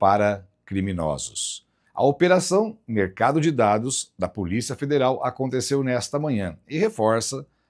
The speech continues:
a ideia de que os nossos dados estão sendo vazados. O foco dessa operação é combater a corrupção dentro do I N S S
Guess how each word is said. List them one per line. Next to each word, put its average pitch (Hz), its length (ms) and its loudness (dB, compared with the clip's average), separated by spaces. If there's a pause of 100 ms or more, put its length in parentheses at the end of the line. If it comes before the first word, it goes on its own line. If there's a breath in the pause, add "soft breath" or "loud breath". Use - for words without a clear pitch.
a 120 80 -4
ideia 92 300 -4
de 107 100 -8
que - 80 -8
os 139 60 -2
nossos 123 340 -4
dados 113 400 2
estão 87 300 -6
sendo 78 280 -10
vazados. 71 720 -10 (280)
O 95 80 -6
foco 110 400 0
dessa 101 240 -2
operação 90 640 -4 (400 soft breath)
é 98 180 -6 (140)
combater 190 760 4
a 127 80 0
corrupção 139 640 -2 (260)
dentro 175 540 2
do 123 60 2
I - 20 0
N 120 120 0
S 110 200 -2
S - 440 -6